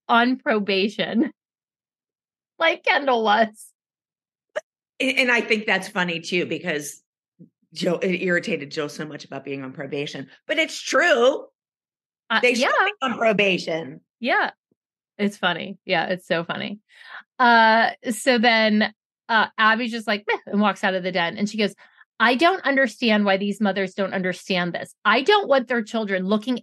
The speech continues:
Speaker 1: any less than they did when they won at nationals. I'm doing this to protect their children."
Speaker 2: Okay.
Speaker 1: I,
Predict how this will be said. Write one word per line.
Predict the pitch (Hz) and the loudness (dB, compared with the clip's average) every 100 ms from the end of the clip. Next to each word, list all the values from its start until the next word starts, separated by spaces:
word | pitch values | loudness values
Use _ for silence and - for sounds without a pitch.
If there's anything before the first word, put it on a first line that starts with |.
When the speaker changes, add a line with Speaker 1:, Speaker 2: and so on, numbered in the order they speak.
| 202 | 0
Speaker 1:
any | 233 302 | 0 0
less | 302 233 220 214 | -2 0 0 0
than | 226 | 0
they | 208 | 0
did | 180 185 | 0 -2
when | 185 | -2
they | 185 180 | -2 -4
won | 175 185 | -2 -2
at | 185 190 | -2 -2
nationals. | 170 170 - 175 139 - _ - - - - | -2 -2 -4 -12 -12 -14 _ -20 -20 -18 0
I'm | 233 311 440 311 | 2 4 2 -2
doing | 294 285 277 | 0 0 2
this | 233 214 | 2 0
to | - 208 | -2 -6
protect | - 185 - - 277 285 - | -4 -6 -6 -2 0 -2 -4
their | 214 202 | 0 0
children." | 190 - 175 165 156 156 170 - _ _ _ _ _ _ _ _ _ _ _ _ 123 | 0 -2 -2 -2 -6 -6 -8 -16 _ _ _ _ _ _ _ _ _ _ _ _ -6
Speaker 2:
Okay. | 151 185 165 104 110 104 | -4 -4 -4 -6 -6 2
Speaker 1:
I, | 339 370 | 4 6